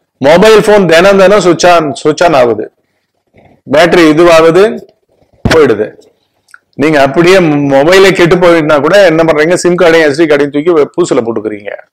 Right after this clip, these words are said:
அதே நம்பரை கண்டினியூ பண்ணுங்க, அதே கான்டாக்ட்ஸ், அதே எஸ் எம் எஸ், அதே பேங்க் அக்கவுண்ட்ஸ், அதே ஆப்ஸ், அதே மீடியா, YouTube, வீடியோஸ், ஆடியோஸ் எல்லாம்.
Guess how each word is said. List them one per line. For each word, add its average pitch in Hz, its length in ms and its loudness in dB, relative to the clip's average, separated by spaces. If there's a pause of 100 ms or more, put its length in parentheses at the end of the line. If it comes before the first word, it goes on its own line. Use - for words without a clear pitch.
(500)
அதே 175 280 -2
நம்பரை 175 300 0
கண்டினியூ 160 240 0
பண்ணுங்க, 135 280 -2
அதே 165 200 0
கான்டாக்ட்ஸ், 151 560 -2
அதே 156 240 0
எஸ் 170 160 0
எம் 165 120 -2
எஸ், 127 200 -4
அதே 127 360 0
பேங்க் 165 260 -2
அக்கவுண்ட்ஸ், 127 460 -4
அதே 143 200 0
ஆப்ஸ், 165 600 -2 (800)
அதே 156 280 0
மீடியா, 165 640 0
YouTube, 135 640 0 (400)
வீடியோஸ், 139 340 2
ஆடியோஸ் 123 540 0
எல்லாம். 127 320 -2